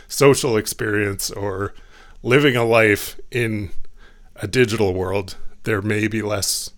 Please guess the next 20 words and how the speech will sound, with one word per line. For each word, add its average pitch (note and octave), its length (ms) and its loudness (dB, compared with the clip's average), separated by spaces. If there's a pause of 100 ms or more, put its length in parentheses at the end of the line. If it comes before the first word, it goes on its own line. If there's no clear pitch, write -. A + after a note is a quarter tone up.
(640)
pressure A2 440 -2
to C3 100 0
get C3 200 2
out E3 360 2
or A2+ 280 6
less G#2+ 380 2
motivation A2+ 680 0
to, A2+ 540 0 (760)
um, G2+ 640 -2 (1500)
yeah, A#2+ 260 0
to A2 360 0
engage G#2 460 -2
in G2+ 280 -4 (420)
traditional C3+ 1080 -2
<laughs> - 840 4
hobbies C#3 480 4
and D3+ 120 2
stuff. F3+ 420 6
But, C#3 300 6 (560)
uh, A2+ 640 4